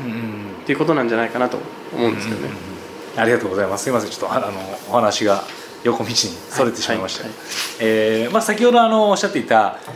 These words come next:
Speaker 1: えー、ボータの、まあ、誰でも使えるような、えー、みんなができる、えー、水処理のあり方、えー、これを、まあ、テクノロジーを使って、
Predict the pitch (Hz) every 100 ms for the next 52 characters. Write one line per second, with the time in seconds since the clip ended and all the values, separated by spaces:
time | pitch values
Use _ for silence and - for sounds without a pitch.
0 | - 101 98 107 147 147 120 113 113 95
1 | 101 135 131 165 180 165 - - 175 175
2 | 180 170 104 98 90 - - - 101 101
3 | 101 98 98 98 98 98 98 98 101 107
4 | 170 208 180 104 98 113 123 95 92 -
5 | - - - - 101 101 107 107 - -
6 | 123 120 123 135 101 - - 117 104 110
7 | 110 113 120 - - - - - 107 107
8 | 107 180 202 196 131 135 147 143 143 147
9 | 143 156 151 - 190 -